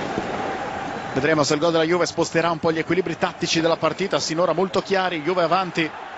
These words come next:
e Cagliari chiusa dietro. Il Cagliari sa che il gol deve farlo per andare a giocarsi la semifinale, quindi aspettiamoci un Cagliari magari un po' meno abbottonato, un po' più coraggioso davanti, dove peraltro il talento non manca con Moriero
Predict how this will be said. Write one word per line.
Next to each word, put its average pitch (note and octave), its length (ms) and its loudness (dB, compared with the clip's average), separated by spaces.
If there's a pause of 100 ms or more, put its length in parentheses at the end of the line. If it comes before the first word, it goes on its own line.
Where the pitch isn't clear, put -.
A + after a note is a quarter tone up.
(100)
e D3+ 100 0
Cagliari F#3 380 2
chiusa F#3+ 300 0
dietro. D3+ 440 2 (2000)
Il C3+ 140 -6
Cagliari C3+ 360 0
sa D3+ 280 2
che C#3+ 120 -2
il C#3 60 0 (440)
gol D3+ 180 4
deve D#3 200 2
farlo D#3+ 360 2
per D3 160 2
andare D#3 380 2
a D3+ 60 4
giocarsi D#3 380 -2
la E3 120 2
semifinale, E3 680 0 (1600)
quindi C#3 360 2 (1900)
aspettiamoci C#3+ 680 0
un B2+ 60 -2
Cagliari D3 320 2
magari D3+ 340 2
un D3 100 0
po' F3+ 120 2
meno E3+ 160 0
abbottonato, E3 560 0
un C#3 80 -2
po' F#3 100 -4
più E3+ 140 -4
coraggioso E3 440 2
davanti, D3+ 360 -2
dove C3 140 -2
peraltro D3 440 0
il C3+ 60 0
talento D#3+ 320 0
non D#3+ 80 0
manca D#3+ 320 0
con D3 140 2
Moriero D3+ 480 2